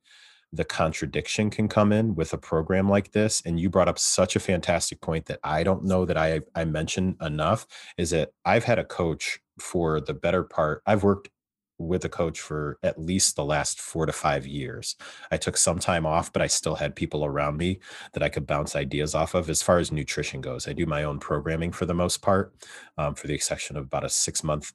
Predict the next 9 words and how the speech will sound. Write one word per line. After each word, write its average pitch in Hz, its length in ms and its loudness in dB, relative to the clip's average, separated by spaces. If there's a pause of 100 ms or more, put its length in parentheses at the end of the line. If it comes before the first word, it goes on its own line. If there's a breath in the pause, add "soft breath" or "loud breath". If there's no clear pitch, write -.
(100)
period. 92 440 2 (400 loud breath)
But 82 400 4 (360)
having 120 640 6 (340)
someone 87 960 6 (120)
to 78 440 2 (180)
kinda 160 220 0
keep - 360 -2
you 80 80 -2
straight 82 600 2